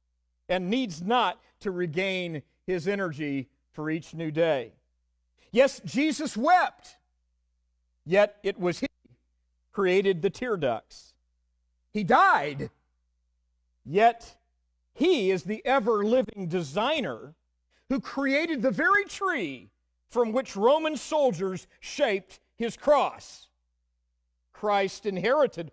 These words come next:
all things by his death, yet they were already his by inherent right before the beginning of time. What else can we do but bow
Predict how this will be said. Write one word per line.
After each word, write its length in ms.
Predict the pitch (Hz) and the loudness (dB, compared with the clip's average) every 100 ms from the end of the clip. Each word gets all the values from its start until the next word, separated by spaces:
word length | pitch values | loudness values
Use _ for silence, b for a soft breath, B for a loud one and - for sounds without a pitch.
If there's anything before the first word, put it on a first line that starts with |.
| b | b
all 240 | 202 330 403 | 2 4 4
things 440 | 202 151 135 - _ _ | -2 -6 -8 -16 _ _
by 160 | 175 | 2
his 200 | 170 147 | 2 -4
death, 380 | 135 247 294 156 180 | -2 0 0 -2 -2
yet 340 | 196 214 _ _ _ _ _ _ | -2 -2 _ _ _ _ _ _
they 140 | 151 170 | -2 -2
were 200 | 170 185 | -2 -2
already 420 | 165 185 208 240 | -2 0 -2 -2
his 580 | 269 180 120 - _ _ _ _ _ _ _ _ | -2 -4 -4 -14 _ _ _ _ _ _ _ _
by 220 | 160 180 | 0 2
inherent 560 | 185 170 165 226 220 226 | 0 -4 -2 0 -2 -4
right 560 | 160 185 156 135 - - _ _ _ _ _ - | 0 0 0 -4 -10 -20 _ _ _ _ _ -10
before 440 | 185 - 330 349 | -8 0 2 2
the 100 | 320 | 0
beginning 360 | 330 302 311 302 | 0 0 0 0
of 100 | - | -2
time. 580 | - - - _ 262 b b _ | -8 -10 -20 _ -16 b b _
What 300 | 294 403 392 - | 4 6 6 2
else 400 | 320 392 403 - - | 6 6 6 0 -6
can 300 | 370 359 294 | -4 -2 0
we 220 | 392 381 | 0 0
do 440 | 208 392 254 131 - _ _ _ _ _ _ _ | 0 0 0 -4 -14 _ _ _ _ _ _ _
but 340 | 160 302 302 156 | 0 0 0 -2
bow 540 | 269 349 359 330 262 | 0 2 4 4 2